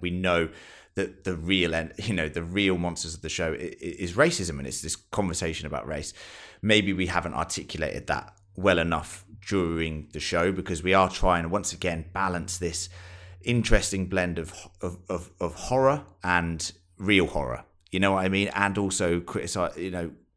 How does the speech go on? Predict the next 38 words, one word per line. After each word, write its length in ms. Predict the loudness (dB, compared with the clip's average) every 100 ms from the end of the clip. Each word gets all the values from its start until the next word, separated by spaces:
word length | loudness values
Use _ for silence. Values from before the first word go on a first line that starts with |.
| -12
c-, 100 | 2
being 180 | 2 2
critical 320 | -2 -2 -4
of 60 | -4
the 60 |
show, 280 | 0 2 2
the 100 | 2
way 160 | 0 0
it's 140 | -2
telling 280 | -4 -2 -2
those 160 | -2
stories. 400 | -4 -2 0 -2 -2
Is 140 | -2
it 140 | -2
doing 240 | 2 2 2
it 60 | -2
in 80 |
the 60 | -4
most 220 | -4 -4
effective 340 | -6 -6 -8 -6
manner? 360 | -4 -2 -4 -6 -16 -18 -20 -8
Um, 460 | 0 4 4 2 -2 0
it's, 220 | 0 0
it's 280 | -2 0 -2
a, 60 | -4 -12 -20 -14 -12
a 40 |
difficult 520 | -2 0 0 0 2
balancing 420 | 4 2 0 -4
act, 200 | -6 -4
right? 320 | 2 2 2 -8
So, 400 | 0 2 4 2
um, 300 | 2 -2 -6 -12 -12 -12 -18 -16 -2
I 100 | 0
think 160 | 0
that 180 | 0 0
email 260 | 0 0 0
is 80 | 0
very, 400 | 0 0 -2